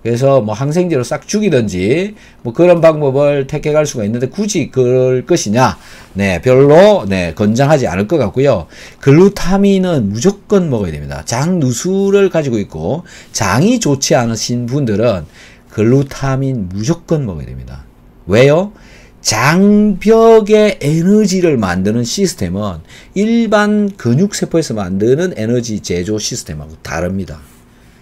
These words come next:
글루타민이 에너지를 만들어내기 때문에 그렇습니다. 그래서 글루타민 아미노산이죠. 아미노산, 글루타민을 드셔야 장에는 좋다. 그래서 열심히 먹는 게 좋죠. 저도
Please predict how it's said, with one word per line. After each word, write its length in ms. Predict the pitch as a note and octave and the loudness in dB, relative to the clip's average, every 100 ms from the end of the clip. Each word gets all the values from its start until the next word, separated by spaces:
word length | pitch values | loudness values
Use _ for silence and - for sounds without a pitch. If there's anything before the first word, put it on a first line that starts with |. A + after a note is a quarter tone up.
| _ | _
글루타민이 720 | - B2+ D#3 D3+ G3 B3+ B3 A#2+ | -2 0 0 0 0 2 0 -2
에너지를 380 | F#2+ F#2+ - D#2 | -4 -6 -8 -12
만들어내기 480 | D#2 E2+ E2 E2+ | -12 -12 -12 -12
때문에 320 | F2+ G#2+ A#2+ F#2+ | -6 -4 -4 -6
그렇습니다. 540 | D2+ D2 D2 C#2 B1 | -8 -12 -14 -14 -12
그래서 520 | F#2 G2+ D3 F3 G#3 - - - - | -8 -4 -2 0 -2 -10 -20 -20 -6
글루타민 560 | B2+ C3+ C#3 D#3+ E3+ A#2+ | -2 -2 0 0 0 -2
아미노산이죠. 920 | F#2+ A#2+ F#3+ F3 B2 F2 D#2+ G#2+ F3 - - | 0 0 0 0 0 -4 -6 -8 -10 -16 -14
아미노산, 800 | E2+ F#2+ A2+ B2+ B2+ C3 F#2 C2+ | -4 0 0 0 0 -2 -4 -6
글루타민을 1000 | G#2 G#2+ A#2+ A#2+ A#2 A#2+ G2+ A2 G#2+ D#2+ - - _ _ _ - | -4 -2 -2 -4 -4 -4 -4 -4 -4 -8 -16 -20 _ _ _ -8
드셔야 920 | F#2 G2+ - D3+ D#3 D3+ E3 F#3 G#3 - _ _ _ _ | -4 -2 0 2 2 2 2 0 -4 -14 _ _ _ _
장에는 1000 | - F2+ F2+ A2+ B2 C#3+ D#3+ F3 G3+ G#3 - | -8 -4 -2 0 0 0 0 -2 -4 -6 -8
좋다. 1120 | - - - - D#2 C2 A#1+ - - - - _ - - - | -16 -16 -14 -6 -4 -4 -8 -16 -20 -20 -20 _ -20 -18 -8
그래서 180 | A2 | -2
열심히 280 | A2 G#2+ A2 | -2 0 -4
먹는 180 | F2+ A#2 | -4 -2
게 100 | C#3 | -4
좋죠. 520 | - - - D2+ D2 | -6 -14 -12 -12 -10
저도 460 | - E3+ F3+ F3 | -2 2 2 2